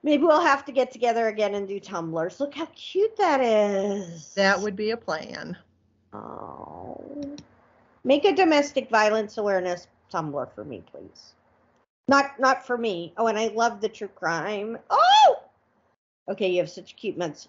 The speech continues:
Speaker 1: But, um, for the tumblers, so that we can do the research on the domestic violence next time for the tumblers.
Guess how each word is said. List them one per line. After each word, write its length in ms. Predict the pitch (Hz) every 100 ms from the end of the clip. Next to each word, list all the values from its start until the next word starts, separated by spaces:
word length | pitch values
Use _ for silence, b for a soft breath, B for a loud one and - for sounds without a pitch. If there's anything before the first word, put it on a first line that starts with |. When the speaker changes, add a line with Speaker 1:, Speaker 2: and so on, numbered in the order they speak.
| _
Speaker 1:
But, 260 | 226 233 233
um, 240 | 226 214 208
for 140 | 233
the 100 | 226
tumblers, 840 | 226 220 226 262 302 403 - - - _ _ _ _
so 200 | - 247
that 180 | 226 220
we 120 | 233
can 180 | 285 233
do 140 | 240
the 100 | 226
research 480 | 214 226 - 220 226
on 140 | 202
the 80 | 202
domestic 500 | 196 196 190 - 196
violence 600 | 180 185 202 247 - -
next 260 | 233 240 -
time 280 | 262 285 - _ _ _ _ - -
for 80 |
the 100 | 196
tumblers. 600 | 196 190 208 220 277 285